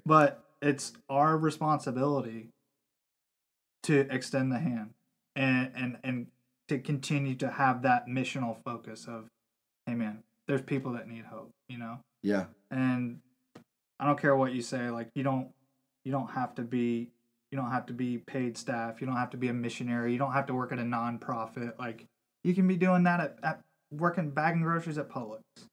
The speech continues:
Speaker 2: Yes.
Speaker 1: Hundred percent.
Speaker 2: We, but we, but the, but God needs us, like, wants those people as well.
Speaker 1: Yeah.
Speaker 2: Just as much as he wants the,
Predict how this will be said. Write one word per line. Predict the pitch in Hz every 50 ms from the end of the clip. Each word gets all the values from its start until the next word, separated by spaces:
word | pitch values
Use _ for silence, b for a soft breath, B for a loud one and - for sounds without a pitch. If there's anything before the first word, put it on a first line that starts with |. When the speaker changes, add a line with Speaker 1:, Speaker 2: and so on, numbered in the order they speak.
| _
Speaker 2:
Yes. | - - 98 104 120 123 - - - - - - - _ _ -
Speaker 1:
Hundred | 160 160 165 160
percent. | - 156 147 - 131 120 113 -
Speaker 2:
We, | 120 120
but | 110 147 143 123
we, | 117 120 123 -
but | - 117 139 -
the, | - 123 113 - - - - -
but | - 120 95
God | 131 131 131 113
needs | 107 110 113 117 - 95
us, | 95 87 - - -
like, | 104 110 110 104 87
wants | 104 113 117 107 92 - -
those | 107 101 104 -
people | - 110 - 95 95 90
as | 85 -
well. | 85 92 80 65 - - - _
Speaker 1:
Yeah. | - 156 147 - - -
Speaker 2:
Just | - 143 151 151 151
as | 143 123
much | 123 131 123 120 -
as | 113 104
he | 117
wants | 104 107 107 101 - - -
the, | 110 101 B